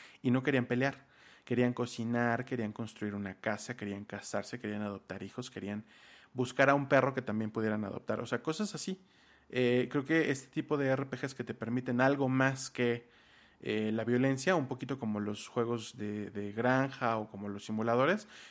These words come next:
pues son una gran opción para mucha gente, y yo me cuento entre esas personas, honestamente, porque la verdad es que no todo es, este, andar repartiendo fuego y destrucción, aunque sí es bien divertido.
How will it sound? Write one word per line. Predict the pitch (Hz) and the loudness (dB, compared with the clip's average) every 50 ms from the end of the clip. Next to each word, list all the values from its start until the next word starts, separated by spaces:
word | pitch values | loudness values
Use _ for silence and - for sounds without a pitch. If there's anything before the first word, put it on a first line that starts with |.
| - _ | -12 _
pues | - 196 | -6 -2
son | - 196 185 180 | 0 0 2 2
una | 175 175 170 | 2 2 2
gran | 156 156 151 151 151 | 4 4 2 2 0
opción | 147 - - 147 135 | -2 -2 -4 -4 -2
para | 143 135 120 | -2 -2 -2
mucha | 120 120 123 131 127 | -2 -2 -4 -6 -6
gente, | 151 151 - 131 - | -6 -6 -6 -6 -4
y | 131 127 123 | -4 -2 0
yo | 139 135 | 2 2
me | 135 131 131 | 2 2 0
cuento | - 117 113 113 | -2 -4 -4 -4
entre | 110 107 117 110 | -6 -6 -6 -6
esas | 104 - 101 | -6 -8 -10
personas, | - - - - - - 104 98 - - | -12 -12 -10 -10 -10 -10 -10 -10 -12 -12
honestamente, | 92 90 - - - 87 90 - - | -12 -12 -12 -12 -12 -14 -12 -10 -10
porque | 107 107 120 - 127 127 127 127 131 131 131 131 - - - - - - | -10 -10 -6 -4 -2 0 2 2 0 -2 -4 -6 -12 -20 -20 -20 -8 0
la | - 127 | 2 4
verdad | 131 135 | 4 4
es | 135 - | 2 0
que | 135 123 | 0 2
no | 123 120 117 | 2 0 2
todo | - 113 113 110 107 107 104 | 0 0 0 2 0 0 -2
es, | 104 107 - - - 107 | -2 -4 -6 -10 -12 -12
este, | - - - - 98 98 104 107 107 104 | -12 -12 -12 -10 -10 -10 -10 -8 -8 -8
andar | 101 104 104 104 104 101 101 92 - - _ _ _ _ _ | -6 -4 -4 -4 -6 -8 -12 -14 -18 -20 _ _ _ _ _
repartiendo | - 120 - 110 104 127 123 120 117 | -4 -2 -2 0 0 0 2 2 0
fuego | - - 127 110 110 110 | 0 0 0 0 0 -2
y | |
destrucción, | 101 107 107 - - 123 - - 180 175 160 | -4 -4 -6 -8 -10 -8 -4 -2 -2 -2 -2
aunque | - 110 104 - 107 | -4 -6 -6 -6 -6
sí | - - | -6 -6
es | 110 101 | -6 -4
bien | 110 104 | -4 -4
divertido. | 104 110 107 107 110 - - 127 | -4 -4 -6 -8 -8 -8 -10 -10